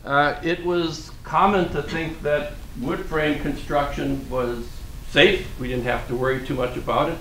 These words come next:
There was a good history with these buildings. Uh, but Northridge showed us something a little different. Uh,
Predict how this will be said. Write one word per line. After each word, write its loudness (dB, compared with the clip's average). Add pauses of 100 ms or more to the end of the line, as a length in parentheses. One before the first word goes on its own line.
There -4
was -4
a -4
good -4
history -4
with -6
these -6
buildings. -2 (760)
Uh, 10
but 6
Northridge 8 (120)
showed 4
us 0
something 2 (100)
a -4
little 2
different. 6 (760)
Uh, 6